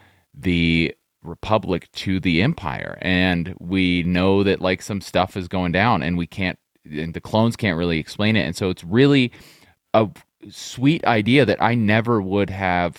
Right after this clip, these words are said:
thought that I wanted to see until now. I mean, this is something where it's like, the idea basically from Filoni is like, "Hey, what if, um,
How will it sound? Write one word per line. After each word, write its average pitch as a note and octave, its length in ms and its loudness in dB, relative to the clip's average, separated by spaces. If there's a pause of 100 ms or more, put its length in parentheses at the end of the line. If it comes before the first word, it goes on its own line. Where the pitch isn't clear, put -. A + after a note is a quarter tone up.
(160)
thought F#2+ 560 0
that F#2 120 -2
I F2 80 0
wanted E2+ 460 -2
to F2+ 100 -8
see E2 280 -4
until G2 340 -4
now. A#1 240 -6
I B1+ 80 -6
mean, D2+ 160 -4
this E2 180 -8
is E2 100 -12
something D#2+ 360 -8
where D#2+ 140 0
it's D#2 140 -6
like, D#2 280 0 (380)
the G2 140 4
idea F#2+ 400 4
basically F2 440 0
from F2 200 -10
Filoni G2 540 0
is F2+ 260 -2 (220)
like, G#2 280 -2
"Hey, C#3+ 300 2 (400)
what A2 200 4
if, B2 320 4 (120)
um, G#2 380 2